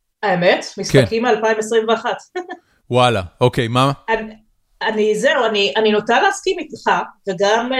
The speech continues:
Speaker 1: עם מה שיותם אמר. בגדול, מה שקרה, מעבר לעניין הזה של הדחיות המובנות בגלל הקורונה, זה שבאלפיים עשרים ואחת יצאו אחלה משחקים. אז, אתה יודע, פשוט לא נשארו משחקים טובים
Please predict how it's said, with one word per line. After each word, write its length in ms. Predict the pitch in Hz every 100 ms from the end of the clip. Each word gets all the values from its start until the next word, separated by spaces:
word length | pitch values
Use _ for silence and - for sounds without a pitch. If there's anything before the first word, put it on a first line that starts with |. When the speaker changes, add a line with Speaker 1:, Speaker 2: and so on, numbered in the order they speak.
| 247 226 214 208
Speaker 1:
עם 60 |
מה 100 | 220
שיותם 340 | 220 226 214 165
אמר. 320 | - 143 143 _ _ _ 208
בגדול, 420 | 208 220 311 403
מה 120 | 339
שקרה, 500 | 349 415 269 285 269 262 220
מעבר 320 | 190 247 269
לעניין 340 | 214 190 196
הזה 140 | 190 190
של 160 | 190
הדחיות 460 | 180 - 185 196 190 190
המובנות 480 | 170 165 156 165 175
בגלל 240 | 180 170
הקורונה, 420 | 165 175 254 277 277 - _ _ -
זה 120 | 185
שבאלפיים 580 | - 175 175 233 330 320
עשרים 300 | - 294 254
ואחת 340 | 214 226 226
יצאו 300 | 175 - 220 220 -
אחלה 260 | 170 165 165
משחקים. 560 | 170 - - 339 170 156 -
אז, 320 | 165 151 147 - _ _
אתה 80 | 190
יודע, 200 | 262 277 220
פשוט 260 | 208 214 233
לא 120 | 294
נשארו 320 | 302 285 294
משחקים 440 | 302 - 220 247 247
טובים 280 | 226 254